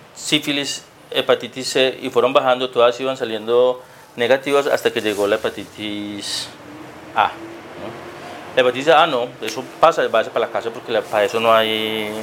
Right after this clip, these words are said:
hay que esperar a que pase y ya, y ya queda curado, pues, de la hepatitis A, ¿no?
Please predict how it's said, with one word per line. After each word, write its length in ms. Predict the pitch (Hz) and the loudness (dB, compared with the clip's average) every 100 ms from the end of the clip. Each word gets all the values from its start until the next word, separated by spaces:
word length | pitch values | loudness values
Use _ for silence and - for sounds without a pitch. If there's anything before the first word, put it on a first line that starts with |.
| 110 - - - 110 | -10 -14 -16 -12 -8
hay 80 | 107 | -8
que 80 | |
esperar 220 | 107 123 123 | 0 2 2
a 40 | |
que 120 | 107 | 0
pase 280 | 127 131 135 | 0 0 -2
y 80 | 104 | -2
ya, 180 | 95 92 - - - - - - 104 | -2 -2 -8 -12 -12 -14 -14 -14 -6
y 20 | |
ya 120 | 104 | -2
queda 180 | 117 117 | 2 2
curado, 320 | 123 110 101 | 2 4 4
pues, 120 | 107 113 | 2 -2
de 80 | |
la 60 | 107 | -2
hepatitis 480 | 104 98 104 98 92 | -4 -8 -10 -10 -10
A, 40 | |
¿no? 840 | 78 - - - - 104 120 - | -10 -14 -18 -18 -14 -12 -12 -12